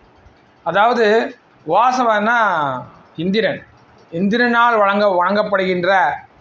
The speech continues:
ஹரிதாச ஈசான்றார். அதாவது, வியாசராஜர் என்ன பண்றாரு? சிவனை ஹரிதாசனாக குறிப்பிடுகிறார். "கொரலலு ருத்ராட்சி பஸ்மவ தரிசித பரம வைஷ்ணவ நீனுன்னு"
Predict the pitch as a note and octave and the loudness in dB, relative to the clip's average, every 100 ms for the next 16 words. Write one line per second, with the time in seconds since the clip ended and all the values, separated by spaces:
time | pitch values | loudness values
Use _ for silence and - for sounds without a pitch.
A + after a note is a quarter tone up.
0 | - _ _ - F3+ A#3 C4 C4+ B3+ B3+ | -20 _ _ -6 -2 0 4 4 4 2
1 | A3 G#3+ G#3 G3 F3+ D#3 B2+ D#3 G3 A#3 | 0 -2 0 0 0 0 0 2 2 2
2 | A3+ G3 A3 B3+ - _ _ _ - F#3 | 2 2 0 -2 -10 _ _ _ -4 -2
3 | G#3+ A#3+ A#3 G#3+ G#3+ A3 G#3+ G3+ F3 D3+ | 0 0 2 0 0 0 0 2 0 0
4 | G#3 A3+ A3+ F#3 G#3+ B3+ B3+ A3+ A3+ A3+ | 0 2 2 0 0 2 2 2 2 0
5 | G3 G3 F#3 F3 D#3 C3 - _ _ - | 0 -2 0 0 0 -2 -8 _ _ -20
6 | _ - _ _ _ _ _ _ - F3+ | _ -20 _ _ _ _ _ _ -4 0
7 | G#3+ A#3+ B3 B3+ B3 B3+ - _ _ _ | 2 2 2 2 0 -4 -14 _ _ _
8 | _ G3 G3+ F#3 A#3 A#3 A#3 A#3+ A#3 - | _ -4 -2 2 2 2 -2 -2 -2 -4
9 | - _ _ - F3+ F#3+ A#3+ A3+ A3+ G#3+ | -8 _ _ -4 -2 -2 0 2 4 2
10 | G#3 G#3 G#3+ G#3 F#3+ G#3+ A3+ G#3+ G#3 A3+ | 0 2 0 2 0 2 2 2 0 0
11 | G#3+ G#3 G3+ G#3 G#3 G3 F#3 A3 | 0 0 0 0 2 2 0 -2